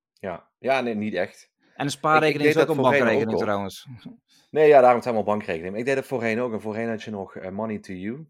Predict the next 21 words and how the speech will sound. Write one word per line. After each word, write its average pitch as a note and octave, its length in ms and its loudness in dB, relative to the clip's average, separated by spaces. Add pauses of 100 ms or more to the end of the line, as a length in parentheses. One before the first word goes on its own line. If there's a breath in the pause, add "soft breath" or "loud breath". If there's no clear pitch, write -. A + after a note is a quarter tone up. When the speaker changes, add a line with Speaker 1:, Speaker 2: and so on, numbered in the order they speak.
(100)
Speaker 1:
Dat D2+ 100 -14
was F#2 160 -10
dus, G2+ 80 -12
zeg F#2+ 100 -14
maar, F2 120 -10
een E2 80 -8
ander G#2 260 -4
bedrijf, F2+ 520 -8
andere F2+ 280 -12
bank. E2+ 460 -8 (320)
Speaker 2:
Ja. G#2+ 160 -12
Speaker 1:
Volgens G2+ 200 -10
mij D2+ 100 -14
waren F#2+ 180 -10
die F2 100 -14
gekoppeld G#2+ 320 -12
aan E2+ 140 -10
A F#2 40 -10
B F2+ 60 -16
N E2+ 100 -12
amro. E2+ 400 -12